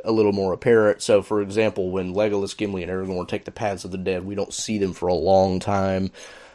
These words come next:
Uh, but then when they finally come back, Legolas will end up talking about their arrival at the port of Pelargir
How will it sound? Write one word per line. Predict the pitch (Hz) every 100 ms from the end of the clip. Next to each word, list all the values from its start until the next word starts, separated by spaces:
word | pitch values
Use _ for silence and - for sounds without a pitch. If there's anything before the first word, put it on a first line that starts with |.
| _
Uh, | - 92 85 87 _ _ _ -
but | 120 113 -
then | 131 123 117 113
when | 113 107
they | 101
finally | - 117 110 98
come | 95 98 95
back, | 87 113 107 98 -
Legolas | - 110 107 104 98
will | 98
end | 101 104
up | 95 -
talking | - 127 113 101
about | 95 92 92 - _ _ _ _ _ _ - -
their | 110
arrival | 101 95 110 123 92 -
at | 98
the | 92
port | - 117 -
of | 85 -
Pelargir | 92 107 117 95 90 85